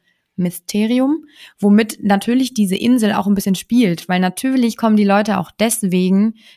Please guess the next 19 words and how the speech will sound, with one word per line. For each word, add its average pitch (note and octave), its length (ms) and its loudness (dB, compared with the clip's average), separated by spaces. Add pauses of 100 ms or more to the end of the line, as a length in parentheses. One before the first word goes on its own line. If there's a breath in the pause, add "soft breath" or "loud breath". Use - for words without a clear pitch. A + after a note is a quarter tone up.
dahin F#3+ 460 2
und F3+ 240 -2
deswegen F#3+ 420 -4
ist A#3 240 -6
Catalina F#3+ 540 -2
Island F#3+ 220 0
unter F3+ 240 -2
anderem F3+ 280 -2
auch F3+ 100 -2
so G3 120 -4
ein F#3 40 2
beliebtes F#3+ 440 -4
Ausflugsziel, F#3+ 840 -4
weil F#3+ 100 -2
die F3+ 80 -2
Leute F3+ 280 -2
halt F3 140 0
eben F3+ 220 -2
einfach E3+ 360 -6